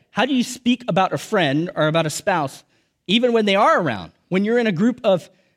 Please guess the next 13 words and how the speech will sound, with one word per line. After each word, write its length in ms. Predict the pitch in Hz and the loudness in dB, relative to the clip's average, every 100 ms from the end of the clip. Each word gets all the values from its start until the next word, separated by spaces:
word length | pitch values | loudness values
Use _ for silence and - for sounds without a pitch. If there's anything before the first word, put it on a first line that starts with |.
| - | -4
people, 280 | - 160 165 | -2 0 -2
one 140 | 220 | 0
of 80 | 269 | 0
the 80 | 226 | 0
most 200 | 202 - | -2 -2
uncomfortable 520 | 160 - 208 220 214 | -6 -4 -4 -2 -2
scenarios, 680 | - 165 160 208 214 208 - _ _ 139 | 0 -2 0 0 -2 -4 -12 _ _ -4
and 80 | |
I've 260 | 147 220 147 | 0 0 0
done 200 | 151 214 | 0 0
it 180 | 226 160 | -2 -4
many 460 | 139 143 175 220 | -4 -2 0 -2
times, 600 | 202 165 170 254 240 - | -2 -2 -2 -4 -6 -16